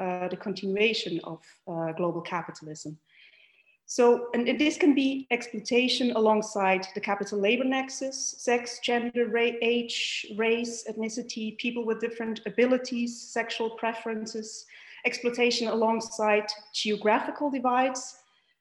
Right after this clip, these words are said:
uh, exploitation of nature, as, uh, uh, Leo Bieling has, uh,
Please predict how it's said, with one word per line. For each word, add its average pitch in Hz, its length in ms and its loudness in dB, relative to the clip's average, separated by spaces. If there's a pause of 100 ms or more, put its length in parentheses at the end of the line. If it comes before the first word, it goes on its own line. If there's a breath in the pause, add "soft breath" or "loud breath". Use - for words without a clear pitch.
(220)
uh, 208 300 4
exploitation 220 640 -2
of 202 140 -4
nature, 269 880 4 (380)
as, 196 100 -6 (1040)
uh, 220 40 -6
uh, 196 840 0 (320)
Leo 208 460 0
Bieling 220 420 0
has, 220 340 -8
uh, 202 180 0